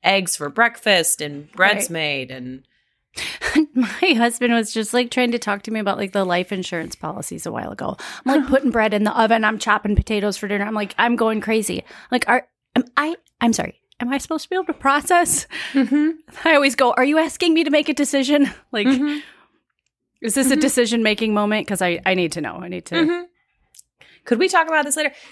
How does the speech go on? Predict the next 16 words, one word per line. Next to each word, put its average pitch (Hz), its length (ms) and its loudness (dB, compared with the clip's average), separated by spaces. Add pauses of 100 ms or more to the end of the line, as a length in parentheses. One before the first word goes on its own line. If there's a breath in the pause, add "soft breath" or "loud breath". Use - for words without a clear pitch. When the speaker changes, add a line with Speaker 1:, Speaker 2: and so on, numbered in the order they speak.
Speaker 1:
Do 277 80 2
you 381 80 4
feel 392 180 0
like 370 140 2
Speaker 2:
Right. 262 80 4
Speaker 1:
as 262 160 -2
you've 247 100 -2
gotten 226 280 2
older, 190 520 -4
you 202 160 -6
have 196 240 0
a 175 60 -4
decreased 180 840 -8
capacity 190 800 -2
for 175 200 -6
multitasking? 160 960 -6